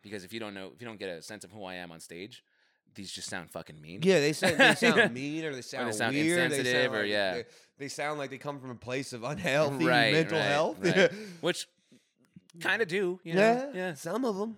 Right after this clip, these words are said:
Speaker 2: Some of 'em do. All right, bud.
Speaker 1: Yeah.
Speaker 2: I think we should wrap it up.
Speaker 1: Yeah, this has been a, a fun high talk of, uh, randomness. I don't think we've stuck on one topic.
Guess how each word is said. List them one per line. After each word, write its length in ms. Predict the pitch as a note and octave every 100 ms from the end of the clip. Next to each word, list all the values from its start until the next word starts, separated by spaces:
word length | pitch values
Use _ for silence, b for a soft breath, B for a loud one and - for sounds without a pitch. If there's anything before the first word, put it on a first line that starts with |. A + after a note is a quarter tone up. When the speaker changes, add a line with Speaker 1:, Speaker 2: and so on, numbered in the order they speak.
| F#3+ _
Speaker 2:
Some 380 | - C3+ F#3+ A#3+
of 140 | A3+
'em 160 | B3 A3+
do. 320 | D3+ C3 A2+ _ _ _ _ _ _ _ _ _ _ _ _ -
All 100 | E3
right, 160 | D3+ B2
bud. 260 | B2+ B2 G#2+
Speaker 1:
Yeah. 380 | C3+ B2 A2 G#2
Speaker 2:
I 100 | E3+
think 160 | F#3 E3+
we 100 | E3
should 180 | D#3 C3
wrap 220 | B2+ B2+
it 80 | A#2+
up. 200 | A#2+ b b b
Speaker 1:
Yeah, 140 | F2+ F#2+
this 120 | G2+
has 80 | G#2
been 200 | G#2+ G2+
a, 180 | G2 F#2+
a 140 | F#2+ F#2+
fun 220 | A2+ G#2+
high 300 | A2 G2+ F#2+
talk 320 | G#2+ F2+ -
of, 180 | F2 F2+
uh, 200 | E2+ E2
randomness. 460 | F2+ F2+ F2 E2+ F#2
I 40 |
don't 80 | A#2
think 140 | A#2
we've 120 | G2 F2+
stuck 200 | F#2+ F2+
on 80 |
one 140 | E2+ F2+
topic. 400 | E2+ E2+ D#2+